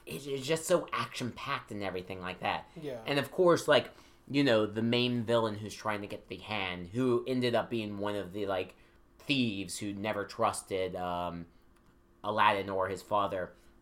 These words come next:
Speaker 1: Uh, Aladdin's father ends up, like, saying, "All right, you want this, this hand of Midas, I'll throw it to you and you can catch it."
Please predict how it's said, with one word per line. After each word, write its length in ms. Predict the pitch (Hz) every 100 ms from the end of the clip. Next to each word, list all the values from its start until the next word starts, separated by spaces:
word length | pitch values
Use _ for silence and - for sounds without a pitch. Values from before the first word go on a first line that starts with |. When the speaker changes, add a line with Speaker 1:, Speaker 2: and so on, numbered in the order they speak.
| _ _ _ _ _ _ -
Speaker 1:
Uh, 400 | 113 113 101 92 87 - _ -
Aladdin's 380 | 127 127 123 120
father 320 | 127 120 113
ends 220 | 123 120 120
up, 160 | 107
like, 240 | 107 104 - _ _ _ -
saying, 300 | - 120 117
"All 160 | 127
right, 220 | 120 110 -
you 160 | 127 113
want 240 | 120 117
this, 280 | 113 113 - - _ _ _ _ _ _ -
this 300 | 123 117 -
hand 440 | - 127 117 113
of 140 | 104
Midas, 360 | 104 117 98 -
I'll 140 | 110 101
throw 380 | - 110 113
it 100 | 98 -
to 100 | 82
you 240 | 82 85
and 220 | 87 90
you 100 | 107
can 200 | - 104
catch 460 | - 107 92 90 -
it." 120 | -